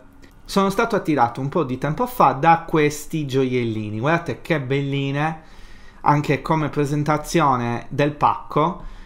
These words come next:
Mm, devo dire la verità,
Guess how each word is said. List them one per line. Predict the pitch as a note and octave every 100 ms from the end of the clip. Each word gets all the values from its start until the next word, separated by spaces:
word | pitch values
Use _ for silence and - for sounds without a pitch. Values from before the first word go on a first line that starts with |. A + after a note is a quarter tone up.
| - - -
Mm, | C3 B2+ A#2+ A#2+
devo | A#2+ D3 D#3+
dire | D#3 C#3+
la | B2 B2+
verità, | B2+ D#3 C#3+ - B2 A#2+ -